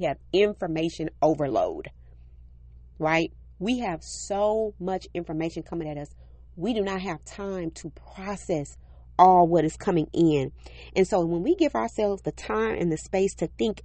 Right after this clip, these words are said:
deeply, guess what happens? We generate new ideas. We come, become more creative, right? We think of creative ways to get things done that we hadn't thought about before.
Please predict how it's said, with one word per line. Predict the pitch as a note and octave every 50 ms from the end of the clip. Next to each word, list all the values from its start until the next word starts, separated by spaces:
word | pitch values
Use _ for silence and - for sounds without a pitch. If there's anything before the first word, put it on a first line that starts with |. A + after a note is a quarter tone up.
| - C3+ C3
deeply, | C3+ F3+ C#4 G4 - - F3 D#3 D3+
guess | - C4+ C#4 C#4 -
what | D4+ A#3+ A#3+
happens? | B3+ - D#4 F4 - - C#3+ C#3 - - - - - - - - - - - - - - - - - -
We | E3 G#3+ G#3
generate | E3+ E3+ A#3+ C4 C4 A3+ A3 G#3 G#3+ G3+
new | G3+ A3+ G#3+
ideas. | G3+ F#3+ F#3 F3+ E3 G#3 B3 A#3+ G3 D#3+ C#3+ C#3 C#3 - - - - - - - - - - - - - - - - - -
We | - F#3+
come, | - - - - F#3 D#3+
become | D#3+ A3+ A3 - A#3 A3+ G3+
more | F#3+ G3+ G#3+ A3 G#3
creative, | - - A3+ G3 F#3+ G3+ A#3 G3+ E3 C#3+ C#3 C#3 - - - - - - - - - - - - - - - - - -
right? | F3+ G3 G#3+ G#3+ -
We | F3 G#3 F#3+
think | - B3+ A3 -
of | G3+ F#3 F3 - - -
creative | - - - G#3 G#3 G#3 A3+ A3 F#3
ways | E3 E3+ G3 G#3 G#3 G#3 - -
to | -
get | E3 G3+ -
things | - G3 F#3+ F#3+ D#3+ D3
done | C#3+ D3+ F#3+ A3 G#3 F#3 F3
that | F3 D#3+
we | E3+ G3+
hadn't | F#3 F#3+ G3 - F3+ E3+ -
thought | G#3+ G#3 G#3+ -
about | - - - -
before. | - - - - - - -